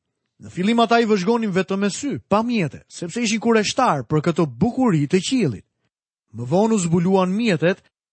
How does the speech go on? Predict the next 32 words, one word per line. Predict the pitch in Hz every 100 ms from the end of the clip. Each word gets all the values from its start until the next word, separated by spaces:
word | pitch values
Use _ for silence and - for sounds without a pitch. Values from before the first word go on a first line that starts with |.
| -
dhe | 98
tani | 151 202
shkencëtarët | 226 208 - 233 233 226
po | 214
bëjnë | 233 208
studime | 208 185 233 220
të | 208
mëdha | 196 208 226
të | 214 185
qiellit, | 240 196 156 170 - _ _
si | - 160
kur | - 240 285 247
ndonjëherë | 233 240 254 190 120 120 160
më | 175
parë. | 190 190 107 - _ _ _ _ _ _ _
Shkrimi | - 277 285 262
vazhdimisht | 220 226 202 262 269 196
tërheq | 165 143 175 165
vëmendjen | 165 180 208 196
e | 185
njeriut | 214 240 156 107 131
për | - 185
qiellin. | - 208 110 85 _ _ _ _ _ _
Tek | 175 143
Psalmi | - 240 226 233
tetë | 165 131 - _ _ 165
lexojmë: | 175 143 117 78 _ _ _ _ _ _ _
"Kur | - 190
mendoj | 190 190 254
qiejt | 196 220 240 233 202
e | 226
tu, | 170 98